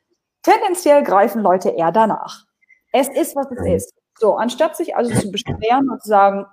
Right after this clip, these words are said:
Speaker 1: „Äh, ist doch alles doof, ist doch viel zu wertend.“ Ich glaube, es ist ganz tief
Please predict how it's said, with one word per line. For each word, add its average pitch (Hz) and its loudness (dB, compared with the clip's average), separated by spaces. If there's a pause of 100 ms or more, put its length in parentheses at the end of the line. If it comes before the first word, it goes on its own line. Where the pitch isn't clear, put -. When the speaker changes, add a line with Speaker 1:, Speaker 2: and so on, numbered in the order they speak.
Speaker 1:
„Äh, 330 8
ist 302 0
doch 269 0
alles 220 -2
doof, 311 2
ist 214 -8
doch 202 -4 (180)
viel 214 -2
zu 190 -6
wertend.“ 311 2 (760)
Ich 285 0
glaube, 240 2
es 214 -8
ist 208 -12
ganz 226 -4
tief 214 -8